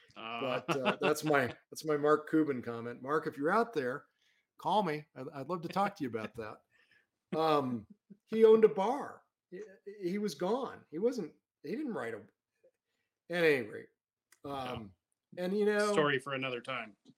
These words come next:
Speaker 2: I let it go. I didn't go in and talk to the, to the professor or anything. I just, I didn't care. I was reading Atlas Shrugged that year or that semester.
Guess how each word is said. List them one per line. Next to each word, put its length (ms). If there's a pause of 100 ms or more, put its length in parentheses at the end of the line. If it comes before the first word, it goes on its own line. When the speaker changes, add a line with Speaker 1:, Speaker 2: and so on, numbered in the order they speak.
(240)
Speaker 2:
I 100
let 240
it 160
go. 300 (180)
I 100
didn't 240
go 220
in 100
and 100
talk 300
to 80
the, 260 (280)
to 80
the 320 (160)
professor 600
or 140
anything. 520
I 40
just, 300 (480)
I 40
didn't 260
care. 240
I 40
was 140
reading 280
Atlas 260
Shrugged 540
that 200
year 260 (680)
or 60
that 180
semester. 560